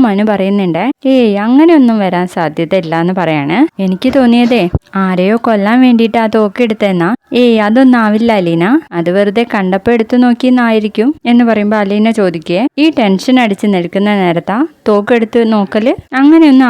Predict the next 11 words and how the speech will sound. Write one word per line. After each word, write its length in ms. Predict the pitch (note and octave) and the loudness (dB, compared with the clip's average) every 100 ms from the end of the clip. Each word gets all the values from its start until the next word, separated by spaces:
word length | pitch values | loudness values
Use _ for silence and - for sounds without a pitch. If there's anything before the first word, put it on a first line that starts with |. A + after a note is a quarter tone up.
| G#3+ | 2
ആയിരിക്കില്ല 480 | A3 A#3+ A#3+ B3 A#3+ | 0 0 -2 0 0
മനു 140 | G3 F3+ | 2 0
ഏട്ടാ." 180 | E3+ F#3+ D4+ - - F#3+ | 0 -2 -4 -4 -10 -6
അപ്പോ 180 | G3+ A3 C4 | -2 0 2
മനു 180 | G3 G3+ G#3 | 0 -2 -2
പറയുന്നുണ്ട്, 520 | F3+ F#3 F#3 E3 G3+ C#4 - A#3 | -2 -2 -2 -4 -4 -6 -4 0
"ആന്റിയുമായിട്ട് 600 | C4+ C#4+ C#4 G#3+ F3+ G3+ F#3+ | 2 4 2 0 -4 -4 -4
വഴക്കിട്ട 420 | E3+ E3+ G#3 F#3+ F3+ | -4 -6 -8 -6 -6
വിവരം 320 | D#3 D#3+ A#3+ - _ _ A3 | -6 -4 -6 -6 _ _ -2
അങ്കിൾ 220 | A3+ A#3+ A3 | 0 0 0
പറയുന്നില്ല, 520 | F3 F3 F#3 E3+ D3 | -4 -2 -2 -4 -4